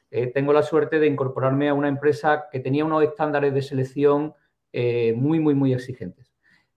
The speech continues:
Esto que, que era, que era, eh, Centros Comerciales Continente, eh, lo que hoy es Carrefour.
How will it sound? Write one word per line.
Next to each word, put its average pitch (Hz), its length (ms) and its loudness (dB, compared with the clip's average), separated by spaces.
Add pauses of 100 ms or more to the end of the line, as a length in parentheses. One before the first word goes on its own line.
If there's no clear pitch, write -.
Esto 147 560 0
que, 120 240 -6
que 127 80 -6
era, 131 280 0
que 131 80 -8
era, 123 440 0
eh, 113 460 -4
Centros 135 220 -4
Comerciales 131 460 -2
Continente, 156 920 -4
eh, 107 460 -10
lo 101 120 -12
que - 120 -12
hoy 113 100 -4
es 110 80 -6
Carrefour. - 480 -18